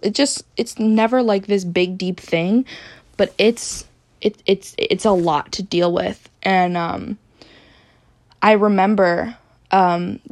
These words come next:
the thing that had made my mom tell me I had P T S D, like, literally was dealing with that, was when I was talking to her about how when I come home,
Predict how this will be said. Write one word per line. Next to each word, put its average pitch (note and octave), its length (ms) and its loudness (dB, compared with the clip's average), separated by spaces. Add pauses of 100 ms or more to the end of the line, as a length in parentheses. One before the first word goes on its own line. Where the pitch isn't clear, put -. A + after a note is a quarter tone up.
(600)
the G3 260 0
thing B3+ 400 4
that G#3+ 140 4
had G#3+ 180 2
made G3 340 2
my F#3 200 0
mom E3+ 640 0 (460)
tell F#3 200 0
me F3 220 -2
I D#3+ 100 -2
had F3 180 0
P F3+ 140 -6
T F3 180 -4
S E3+ 160 0
D, E3+ 160 0
like, E3 200 -2
literally F#3 500 6
was F3+ 220 0
dealing E3 240 0
with E3+ 120 -8
that, E3+ 320 -2 (960)
was F#3 680 4 (540)
when F3+ 640 2 (800)
I F#3+ 100 6
was A#3 160 2
talking A3 300 2
to A3+ 120 0
her F#3+ 200 2
about F3+ 280 0
how F3+ 540 -2 (580)
when G#3+ 220 0
I F3+ 200 0
come B3+ 200 4
home, G3+ 480 0